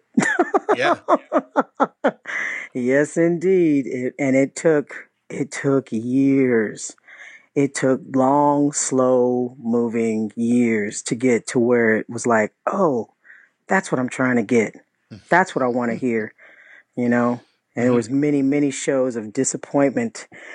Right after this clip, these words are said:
Speaker 2: practices of just despair. <laughs> So that was
Speaker 1: It, which is amazing to me 'cause I, like, you know, uh, like, obviously I hear changes in the voice,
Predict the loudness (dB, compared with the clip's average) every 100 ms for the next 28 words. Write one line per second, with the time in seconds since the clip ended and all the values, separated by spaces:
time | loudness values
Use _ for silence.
0 | -20 _ 2 2 2 -4 -2 -2 -4 -8
1 | 0 2 2 0 -4 -4 -2 0 0 0
2 | -4 _ -10 -4 -4 0 0 0 0 0
3 | -2 -2 -6 -6 -8 -10 -16 -18 -20 -20
4 | _ _ _ -20 -20 _ -8 -2 -2 -2
5 | -2 2 2 2 -2 -6 -2 2 4 4
6 | 2 2 0 -2 -2 0 0 0 0 -2
7 | 2 2 2 0 0 2 4 4 0 _
8 | -4 -2 -2 -6 -8 -8 -4 -4 -4 -8
9 | -14